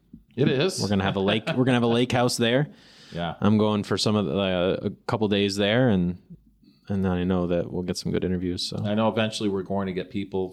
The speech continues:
Speaker 1: from afar.
Speaker 2: Mm.
Speaker 1: Probably will tomorrow night here. But this Adirondack Car Show is one of the largest
Speaker 2: Yeah.
Speaker 1: in the Northeast, if not the
Speaker 2: All over.
Speaker 1: largest. All over the, the country, people come. They, they, they, uh, bring their cars on
Speaker 2: Yep.
Speaker 1: flatbeds and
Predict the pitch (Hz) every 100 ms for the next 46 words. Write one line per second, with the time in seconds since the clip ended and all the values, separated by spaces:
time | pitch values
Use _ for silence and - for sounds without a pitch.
0 | - 95 90 85 76 87 - 101 85 85
1 | - _ 120 113 98 82 - - 107 107
2 | 92 107 107 - 107 101 107 104 - -
3 | 117 87 - _ _ - 135 135 131 123
4 | 107 117 117 101 - 101 92 - 90 92
5 | 98 85 82 82 90 113 117 85 87 -
6 | - - _ _ - - 98 92 90 98
7 | 92 101 104 95 95 101 90 92 117 110
8 | 107 92 76 87 - 101 110 110 117 107
9 | 95 92 85 92 104 107 92 90 110 107
10 | 92 - 98 101 95 82 80 85 76 -
11 | _ - - _ _ _ _ - _ -
12 | - - - _ _ - 120 113 107 -
13 | 120 113 113 104 95 90 - 123 127 110
14 | 120 113 127 117 101 87